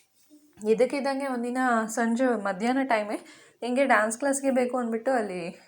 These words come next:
ಮಾರ್ತಾ ಇರ್ತಾರಲ್ಲ, ಅಲ್ಲಿ ಹಣ್ಣು ತೊಗೊಂಡೆ.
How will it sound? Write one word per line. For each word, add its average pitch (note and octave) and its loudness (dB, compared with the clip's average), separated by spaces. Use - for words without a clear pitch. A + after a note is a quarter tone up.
ಮಾರ್ತಾ G#3+ 0
ಇರ್ತಾರಲ್ಲ, F3+ 0
ಅಲ್ಲಿ F#3 0
ಹಣ್ಣು G3 -2
ತೊಗೊಂಡೆ. F3+ -4